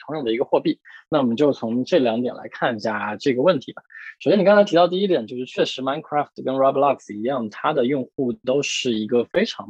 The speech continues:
非常低龄的一个群体。呃，我们可以看到 Roblox 其实它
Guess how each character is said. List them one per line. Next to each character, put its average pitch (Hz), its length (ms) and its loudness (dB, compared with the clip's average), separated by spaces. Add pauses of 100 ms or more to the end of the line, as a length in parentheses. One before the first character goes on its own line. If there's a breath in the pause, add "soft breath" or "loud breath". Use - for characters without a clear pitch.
(120)
非 127 120 -2
常 107 200 -6
低 120 80 4
龄 107 140 0
的 101 140 -6
一 101 80 -10
个 - 80 -12
群 - 200 -14
体。 - 120 -20 (360 loud breath)
呃， 135 100 4
我 139 40 6
们 156 100 4
可 170 200 2
以 165 40 6
看 185 140 2
到 175 80 4
Roblox 185 540 2
其 - 180 -6
实 123 160 -4
它 143 260 -2